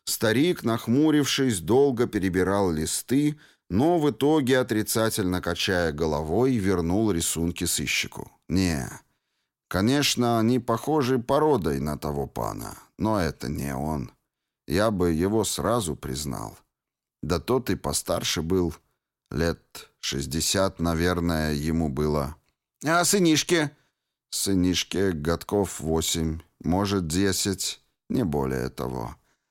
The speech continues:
"А по документам проверить нельзя?" "По документам", хохотнул старик.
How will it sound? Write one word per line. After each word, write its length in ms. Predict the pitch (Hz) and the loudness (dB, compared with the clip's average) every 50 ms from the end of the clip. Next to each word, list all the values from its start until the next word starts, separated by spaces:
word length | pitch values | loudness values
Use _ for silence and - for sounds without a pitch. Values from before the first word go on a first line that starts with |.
| _ _ - | _ _ 0
"А 420 | 135 165 175 170 170 170 175 175 | 2 4 4 4 4 4 2 2
по 160 | 165 - 240 220 | 2 0 0 2
документам 640 | 262 214 285 247 247 226 202 175 208 208 190 - - _ - | 4 4 4 4 4 4 4 4 2 2 0 -2 -6 _ -2
проверить 460 | - 214 208 196 185 175 160 147 120 | 0 2 4 4 4 4 4 4 4
нельзя?" 440 | 156 165 165 147 160 180 185 180 151 - _ _ - - | 4 2 4 4 4 4 4 2 0 -4 _ _ -8 -2
"По 120 | - 123 92 | -2 -2 0
документам", 1300 | 80 95 95 85 - - - 110 101 92 101 104 110 - - 101 90 78 - - 76 58 55 53 - - _ _ _ _ _ _ - | 0 -2 -2 -2 -2 -2 -2 0 0 0 0 0 0 -2 -2 -2 -4 -4 -4 -4 -6 -4 -6 -8 -10 -14 _ _ _ _ _ _ -2
хохотнул 540 | 107 104 - - 92 85 - 90 82 80 73 | 0 0 2 2 0 0 0 0 0 0 0
старик. 580 | - - - 76 76 62 50 50 - - - | -2 -2 -2 -2 -2 -2 -4 -8 -10 -14 -18